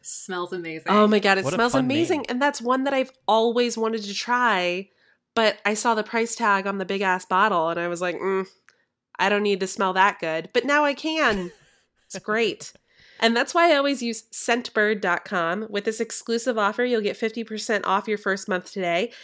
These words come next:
Speaker 2: That's only seven dollars and fifty cents for your first perfume. For fifty percent off your first month, text two four six eight ten with code M I L L. Text code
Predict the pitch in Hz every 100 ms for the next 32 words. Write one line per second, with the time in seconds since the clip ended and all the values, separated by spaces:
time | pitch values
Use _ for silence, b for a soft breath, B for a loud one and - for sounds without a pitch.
0 | B B - 240 - 208 233 262 294 285
1 | 262 240 254 240 247 240 226 220 214 220
2 | - 196 254 - 233 190 185 202 208 -
3 | 208 202 196 165 151 165 b b b -
4 | 202 277 277 311 285 254 269 240 208 220
5 | 214 226 233 233 220 269 - - 214 196
6 | - - - - 269 277 - 247 240 247
7 | - - 233 233 - 214 220 - - 262
8 | 226 196 233 247 - 202 - 220 208 -
9 | 214 233 214 208 208 214 - 202 - 165
10 | 160 156 b b b b b - 202 -
11 | 220 196